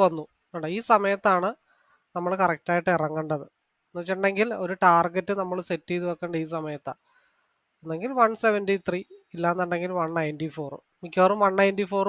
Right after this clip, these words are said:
പോകും. അതിൻ്റെ റീസൺ എന്താണെന്ന് വെച്ചാൽ ഈ ക്യാൻഡിലിൽ ഹയർ വിക്ക് വന്നിട്ടില്ല, ലോവർ വിക്ക് മാത്രമേ വന്നിട്ടുള്ളൂ. അപ്പോൾ ഹയർ വിക്ക് വൺ നയൻറ്റി ഫോറിൽ ഹിറ്റ് ചെയ്യാനുള്ള ചാൻസസ് കൂടുതലാണ്. അപ്പോൾ അതനുസരിച്ചിട്ട് നമുക്ക് ട്രെയിൽ ചെയ്ത് മുകളിലോട്ട് കൊണ്ടുപോകാൻ പറ്റും. അപ്പോൾ ഇത് ഒറ്റയടിക്ക് വന്നിട്ട് നമ്മുടെ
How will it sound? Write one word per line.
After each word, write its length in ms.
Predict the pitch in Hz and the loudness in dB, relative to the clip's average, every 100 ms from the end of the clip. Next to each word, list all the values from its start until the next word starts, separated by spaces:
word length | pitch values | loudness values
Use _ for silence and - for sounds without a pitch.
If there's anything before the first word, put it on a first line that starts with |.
| 190 | -2
പോകും. 300 | 180 165 156 - | -2 -2 -4 -8
അതിൻ്റെ 200 | 165 170 175 | -6 -4 -2
റീസൺ 280 | 170 185 185 | -4 -4 -2
എന്താണെന്ന് 300 | 190 190 185 | 0 0 -4
വെച്ചാൽ 200 | - 220 - - - - _ _ | -2 -2 -2 -20 -20 -20 _ _
ഈ 40 | 196 214 | 2 8
ക്യാൻഡിലിൽ 500 | 196 190 196 202 208 196 214 - | 8 6 2 4 4 4 2 2
ഹയർ 340 | 175 185 190 196 | 2 4 4 2
വിക്ക് 200 | 185 214 | -2 2
വന്നിട്ടില്ല, 400 | 196 185 160 165 143 _ _ _ 175 | 2 2 -2 -6 -8 _ _ _ -6
ലോവർ 280 | 170 170 180 185 | -2 0 -2 -4
വിക്ക് 180 | 190 190 | -6 -4
മാത്രമേ 260 | 180 180 175 | -2 -2 -2
വന്നിട്ടുള്ളൂ. 360 | 160 151 139 131 156 | -4 -8 -12 -14 -18
അപ്പോൾ 160 | - 170 165 | -4 0 2
ഹയർ 340 | 165 160 175 190 | 0 0 -2 -4
വിക്ക് 240 | - 208 247 _ _ _ _ _ _ 185 | -2 -2 -2 _ _ _ _ _ _ -2
വൺ 100 | 180 190 | 2 4
നയൻറ്റി 260 | 180 175 175 | 2 0 -4
ഫോറിൽ 240 | 185 175 185 | -2 -2 -2
ഹിറ്റ് 180 | 180 151 | -4 -4
ചെയ്യാനുള്ള 340 | 180 175 170 170 | 0 0 0 -2
ചാൻസസ് 440 | 175 160 151 151 - 165 | -2 -4 -6 -14 -14 -12
കൂടുതലാണ്. 440 | 151 151 147 - _ | -6 -4 -4 -8 _
അപ്പോൾ 120 | - | -2
അതനുസരിച്ചിട്ട് 480 | 180 190 185 185 196 185 | 0 -2 -6 -6 -4 -2
നമുക്ക് 220 | 175 185 - | -4 -6 0
ട്രെയിൽ 280 | 180 170 185 | 0 2 0
ചെയ്ത് 200 | 175 185 185 | -2 -4 -6
മുകളിലോട്ട് 420 | 175 160 160 156 175 | -6 -4 -4 -6 -6
കൊണ്ടുപോകാൻ 320 | 160 156 151 143 | -6 -6 -6 -8
പറ്റും. 220 | - _ _ _ _ _ _ _ _ _ _ _ _ _ _ _ _ _ _ _ | -14 _ _ _ _ _ _ _ _ _ _ _ _ _ _ _ _ _ _ _
അപ്പോൾ 120 | 180 220 | -4 2
ഇത് 60 | 233 | 2
ഒറ്റയടിക്ക് 380 | - 226 226 240 | 4 2 4 4
വന്നിട്ട് 260 | 233 220 233 | 4 2 2
നമ്മുടെ 240 | 214 208 | 2 2